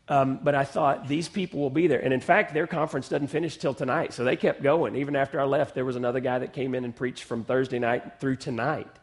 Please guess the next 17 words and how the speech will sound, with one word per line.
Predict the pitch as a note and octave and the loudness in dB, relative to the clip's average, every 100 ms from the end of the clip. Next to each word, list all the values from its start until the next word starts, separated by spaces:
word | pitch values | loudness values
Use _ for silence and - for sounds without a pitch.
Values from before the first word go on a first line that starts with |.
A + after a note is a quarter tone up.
| _ - - - - | _ -20 -20 -20 -4
And | C#3+ | 0
those | C#3+ D3 | 2 2
people | - D#3 D#3+ | 0 0 0
are | C#3 | 0
gonna | C3 | 0
be | A2+ A3 F3 | 0 0 2
there, | E3 | 2
and | D3+ C#3 | 2 0
they're | A#2+ | -2
gonna | B2 E3 D#3 | -2 0 0
be | D3 | 0
worshiping, | B2+ D3 D#3 D#3+ D#3+ E3 D3+ | 0 0 -2 -6 -6 -4 -4
and | C3+ | -4
they're | A#2+ | -2
gonna | C3+ C#3+ | -2 -2
be | B2+ | -4
serving. | A#2 D3 D#3+ D3+ C#3 | -4 -2 0 -2 -4